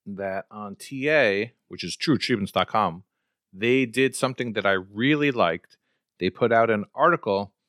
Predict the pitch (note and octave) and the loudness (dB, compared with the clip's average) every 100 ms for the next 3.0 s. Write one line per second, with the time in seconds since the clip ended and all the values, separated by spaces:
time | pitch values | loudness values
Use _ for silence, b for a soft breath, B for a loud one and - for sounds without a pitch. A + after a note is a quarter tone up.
0 | _ _ _ _ _ _ _ G2 G2 - | _ _ _ _ _ _ _ -4 -2 0
1 | A2 G#2 G2 G#2 G#2+ G#2 F#2+ - F#2 F#2 | 0 -2 -2 -4 -2 -4 -6 -8 -12 -10
2 | F#2 F2 A#2 - A#2 G#2+ G2+ G2 F#2 F#2 | -8 -2 -2 0 0 0 -2 -4 -6 -8